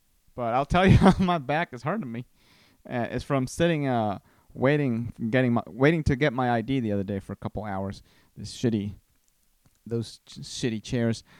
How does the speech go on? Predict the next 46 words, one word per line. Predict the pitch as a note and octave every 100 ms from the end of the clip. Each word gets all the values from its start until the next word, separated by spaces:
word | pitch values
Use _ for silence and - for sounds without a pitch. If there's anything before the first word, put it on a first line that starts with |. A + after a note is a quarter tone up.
| _ _ _ -
Uh, | A#2+ A2
you | B2+
know, | C3+
I | F3+
didn't | D#3 C3
have | B2
anything | A#2+ A2 G#2+
to | G2+
do, | D#3 C3
so | A#2+
I, | B2
uh, | B2 B2
what | A2+ A2+ D3 F3+
I | E3+
did | C#3 E3+
was | A#2 G#2
just, | - A2 -
like, | G2+ - _ _ _ _ _ _ _ _ _ -
I |
went | A#2+ C3 C3
through | C#3
my | B2+ A2+
phone | - C3 C#3+ C3
book | G#2+ G#2+ - - - _ -
and | A2
just | - G#2 - -
deleted | G#2 A#2+ B2 A2+
contacts | - A#2+ A#2+ - G#2 -
that | G#2
I | G#2
had | G#2 F#2
no | G2+ A2
idea | G#2 G#2 G2+
who | G2 G2+
they | F#2+
were. | F#2+ F#2+
So | F#2
I | F#2+
just, | F#2+ -
like, | - -
delete, | F2+ B2 A3+ -
delete, | F3+ G2+ A#2+ C#4+ _
delete, | A2+ G#2 F3 D4 _
delete, | A#2 B2 G3 D#4 -
delete, | C#3 A3 -
gone. | B2+ C3+ D#3+